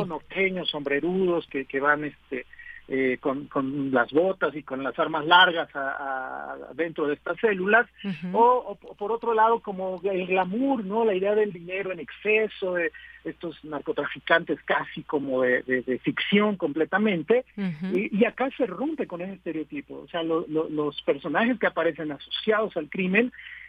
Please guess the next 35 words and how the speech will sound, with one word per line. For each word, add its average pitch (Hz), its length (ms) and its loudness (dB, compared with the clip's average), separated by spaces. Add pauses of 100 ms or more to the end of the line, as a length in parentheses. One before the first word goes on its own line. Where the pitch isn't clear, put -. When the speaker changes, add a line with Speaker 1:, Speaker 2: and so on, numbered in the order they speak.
(280)
Speaker 1:
son 226 260 2 (160)
todavía 190 460 0
más 226 340 0
inquietantes 202 760 -2
porque 185 260 -6
es 180 80 -8
gente 220 340 -2
común 180 260 -6
y 180 60 -4
corriente, 147 480 -4
o - 20 -10
sea, 175 260 4
alguien 190 380 0
que 196 340 0
nosotros 180 340 -8
podemos 180 440 0
ver 214 320 4 (440)
en 170 220 0
casi 185 420 0
cualquier 165 460 2
lugar 160 420 2 (100)
y 151 120 -14
que, 165 220 -4
y 180 160 -4
que 180 120 0
los 170 160 2
podemos 175 280 0
reconocer 170 600 -6
como 185 400 -4 (100)
tipos 175 400 -4
muy, 175 300 -4
muy, 165 240 -6
muy 151 240 -4 (100)
cercanos, - 640 -10
¿no? 208 160 2